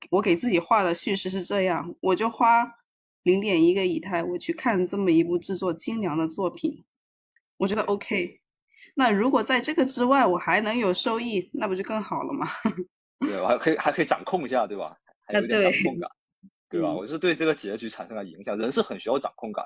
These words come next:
Speaker 2: 的，真的，特别需要。
Speaker 1: 嗯。
Speaker 2: 对，我们经常有那种历-，经历啊，就是觉得特别，特别喜欢一个电视剧里面的一个人物，然后那个作者非要把他弄死，对吧？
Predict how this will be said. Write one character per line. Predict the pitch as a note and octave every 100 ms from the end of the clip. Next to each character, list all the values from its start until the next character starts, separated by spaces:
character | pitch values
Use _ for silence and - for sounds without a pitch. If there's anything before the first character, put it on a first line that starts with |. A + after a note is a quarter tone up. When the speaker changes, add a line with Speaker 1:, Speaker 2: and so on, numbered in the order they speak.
| -
Speaker 2:
的， | -
真 | F2+
的， | G2 _ _ _ _ _ _ -
特 | C3+
别 | D#2
需 | -
要。 | F3
Speaker 1:
嗯。 | C#3+ - _ _ _ _ _ -
Speaker 2:
对， | F#2+ F#2+
我 | C#3
们 | F3+
经 | A#3+
常 | A#3+
有 | D#3
那 | E3+
种 | E3+ E3+
历-， | -
经 | - F3+ G3
历 | G3
啊， | D3+
就 | E3+
是 | F3+ E3 A2+ _ _ _ _ - _ _
觉 | - B2+ B2+
得 | C#3+
特 | - C4 A3+
别， | A2+
特 | - C#3+
别 | B2
喜 | - F2+
欢 | A#2 G#2+
一 |
个 | A#2
电 | C3+
视 | C3
剧 | B2+ B2+
里 | F#2+
面 | F2+
的 | F#2+
一 | E2
个 | F2+
人 | D#2+ D2+ F#2
物， | F#2+
然 | E2+
后 | B2
那 | D#3+
个 | E3 - -
作 | D#3
者 | G#2+
非 | G2 A#2
要 |
把 | G#2
他 | G2
弄 | D#3 D3+
死， | G#2+ - -
对 |
吧？ | D#2+